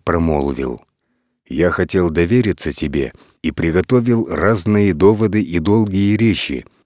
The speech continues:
идя от общих вещей к частностям, как требует от нас наука логики. Но все это оказалось ненужным, ибо ты опередил меня, раскрыв передо мною душу и выказав искреннюю любовь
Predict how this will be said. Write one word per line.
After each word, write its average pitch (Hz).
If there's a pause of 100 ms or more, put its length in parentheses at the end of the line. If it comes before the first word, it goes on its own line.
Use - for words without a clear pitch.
(160)
идя 90
от 92
общих -
вещей 78
к -
частностям, 110 (220)
как -
требует 113
от 101
нас 98
наука 90
логики. 78 (420)
Но 95
все 113
это 90
оказалось 85
ненужным, 104 (120)
ибо 120
ты 131
опередил 80
меня, 110 (200)
раскрыв -
передо 82
мною 80
душу 107
и 98
выказав 87
искреннюю 78
любовь 69